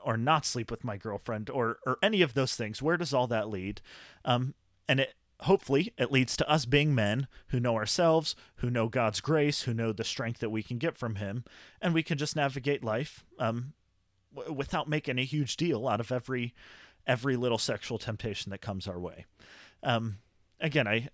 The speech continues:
I, I encourage you with, uh, Colossians one, that you may walk worthy of the Lord, fully pleasing him, being fruitful in every good work,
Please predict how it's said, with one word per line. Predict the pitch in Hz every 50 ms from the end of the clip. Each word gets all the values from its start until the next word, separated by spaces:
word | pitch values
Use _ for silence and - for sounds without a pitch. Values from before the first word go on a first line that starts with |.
| - _ - - - -
I, | - 156 - - - 143 131 127 113 -
I | 139
encourage | 120 123 113 - 175 160 139 127 -
you | 139 135
with, | 127 123 120 - -
uh, | 123 113 113 110 110 113 113 - _ _ - - - - - - - - - - - _ _ _ _ -
Colossians | - 151 135 123 123 - - 151 139 -
one, | 160 165 151 117 104 - - - - - _ _ - 156 - - - -
that | 117 127 147
you | 135 135
may | 135 127 123
walk | 120 110 104 - - -
worthy | 120 120 139 127 143
of | 160 156 -
the | 208 185
Lord, | 143 127 123 120 131 156 - - - _ _ _ _ _ - -
fully | - - 107 117 123 135
pleasing | - - 139 143 143 - 190 185
him, | 135 123 110 104 113 151 165 _ _ _ _ _ _ _ - - _ _ _ _ _ - - -
being | 120 123 120 113
fruitful | - - - 160 170 175 - 196 170 143
in | 127 117
every | 117 117 143 151 131
good | 123 165 165
work, | 135 110 110 104 120 - - -